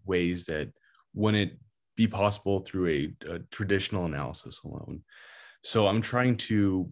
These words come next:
bring in a wide array of digital methods and techniques in order to take this ever-expanding, uh, data set that I've created from the work of previous scholars in the field and, uh,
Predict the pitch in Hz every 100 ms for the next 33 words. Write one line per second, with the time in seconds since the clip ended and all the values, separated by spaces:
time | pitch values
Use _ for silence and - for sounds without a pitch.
0 | - 113 110 110 101 95 55 76 82 87
1 | 104 113 113 104 101 90 85 98 92 80
2 | 87 107 - 104 95 92 - - _ -
3 | 87 87 90 67 92 107 98 76 87 82
4 | - - 104 101 98 - - - 90 87
5 | - 101 104 104 101 - 98 98 92 90
6 | 85 80 _ _ - - - 85 82 139
7 | 170 139 101 92 - 92 92 - - 98
8 | 92 87 87 - 85 90 87 87 - 78
9 | 76 _ _ 147 127 98 87 - 85 85
10 | 82 - 85 85 87 78 80 - _ -
11 | - - _ - 101 95 92 92 - -
12 | 73